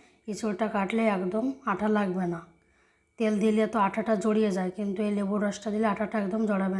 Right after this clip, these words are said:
না। এইভাবে আমি হাতে লেবুর রসটা লাগিয়ে লাগিয়ে এটা, ইঁচড়টাকে কেটে নেব। আর এখানে রেখেছি গামলায় এক চামচ হলুদ দিয়েছি, হলুদ দিয়ে জলটাকে রেখেছি। এই হলুদ, এই হলুদগুলা জলের মধ্যে ইঁচড়টাকে কেটে, এটাকে কেটে ওর মধ্যে রেখে দেব,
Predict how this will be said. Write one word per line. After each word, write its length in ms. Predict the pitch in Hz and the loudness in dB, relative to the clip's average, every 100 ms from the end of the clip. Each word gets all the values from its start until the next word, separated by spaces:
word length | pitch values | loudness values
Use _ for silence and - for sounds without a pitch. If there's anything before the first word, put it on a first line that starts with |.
| 185 | -2
না। 80 | 175 - - - _ 208 | -4 -12 -20 -20 _ -6
এইভাবে 340 | 196 202 220 208 | -2 2 2 2
আমি 160 | 208 254 294 - - _ - | 2 2 0 -8 -20 _ -8
হাতে 240 | 202 202 220 208 | -6 0 0 2
লেবুর 240 | 196 208 | 0 0
রসটা 260 | 202 202 233 208 | 0 -2 -2 0
লাগিয়ে 260 | 190 202 202 | 2 0 0
লাগিয়ে 280 | 202 196 262 233 | -2 0 0 0
এটা, 180 | 180 - - 226 | -2 -4 -4 -8
ইঁচড়টাকে 460 | 190 208 196 208 226 | -6 -4 -2 -2 -2
কেটে 220 | 208 202 | -2 -2
নেব। 180 | 190 180 170 - _ - _ | -2 -2 -4 -12 _ -20 _
আর 100 | 208 190 | -4 -2
এখানে 240 | 190 214 214 | 0 0 0
রেখেছি 280 | 202 214 226 208 | 0 -2 -4 0
গামলায় 400 | 190 190 220 277 277 - - _ _ | 0 2 0 0 -2 -12 -20 _ _
এক 200 | 208 196 - 214 196 208 | -2 -2 -2 -4 -2 0
চামচ 280 | 196 202 - | 0 0 -2
হলুদ 280 | 202 226 196 | -2 0 0
দিয়েছি, 240 | 220 202 233 | -2 -2 -2
হলুদ 260 | 196 214 196 | -2 0 -2
দিয়ে 140 | 233 214 | -2 0
জলটাকে 400 | 196 185 196 240 247 196 | 0 0 -4 -2 -2 -2
রেখেছি। 280 | 208 190 196 | -2 -2 -2
এই 60 | 190 185 | 0 0
হলুদ, 320 | 196 220 220 - - - _ | 0 0 -2 -8 -20 -20 _
এই 80 | 220 | -2
হলুদগুলা 480 | 190 208 202 220 220 202 | 0 2 2 4 4 4
জলের 260 | 202 202 202 | 2 0 0
মধ্যে 180 | 196 214 | 0 0
ইঁচড়টাকে 440 | 208 190 202 220 220 | -2 -2 -2 -2 -2
কেটে, 280 | 214 208 269 311 - _ _ _ | -4 0 -2 -2 -10 _ _ _
এটাকে 300 | 208 214 220 226 | -2 0 0 0
কেটে 220 | 220 185 247 | -2 0 2
ওর 80 | 202 208 | 2 0
মধ্যে 180 | 202 214 | 0 0
রেখে 180 | 190 202 | -2 -2
দেব, 120 | 185 | -2